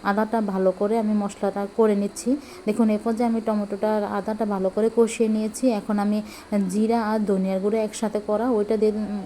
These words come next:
জিরা ধনিয়ার গুঁড়ি দিয়ে দিলাম। আর সাথে আমি হলুদ দেব, মানে একটু, উম, ঢাকনাগুলো খুলে নিতে হচ্ছে, তার জন্য একটু সময় লাগছে। আর চুলার উপরে রাখি তো, তার জন্য। এখন আমি এই পর্যায়ে মরিচের গুঁড়া দিয়ে দেবো।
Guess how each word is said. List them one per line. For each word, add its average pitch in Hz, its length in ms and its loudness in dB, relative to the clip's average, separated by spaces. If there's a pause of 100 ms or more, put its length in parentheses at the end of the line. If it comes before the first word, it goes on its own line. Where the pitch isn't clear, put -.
(160)
জিরা 214 240 2
ধনিয়ার 202 320 0
গুঁড়ি 220 200 4
দিয়ে 220 180 4
দিলাম। 240 280 2 (320)
আর 180 320 -2
সাথে 208 400 0
আমি 208 280 0
হলুদ 196 460 2
দেব, 220 260 4 (360)
মানে 233 160 6
একটু, 240 240 2
উম, 208 400 -2 (120)
ঢাকনাগুলো 196 520 0
খুলে 226 280 2
নিতে 220 240 0
হচ্ছে, 226 300 0
তার 202 240 -2
জন্য 202 180 -2
একটু 208 140 -4
সময় 185 320 -2
লাগছে। 208 340 -6 (140)
আর 196 160 -8
চুলার 208 220 2
উপরে 214 180 0
রাখি 208 260 -2
তো, 269 160 0
তার 190 260 -4
জন্য। 202 260 -4 (340)
এখন 214 180 0
আমি 214 220 0
এই 208 140 -2
পর্যায়ে 226 300 0
মরিচের 226 400 2
গুঁড়া 233 200 4
দিয়ে 220 160 2
দেবো। 226 280 0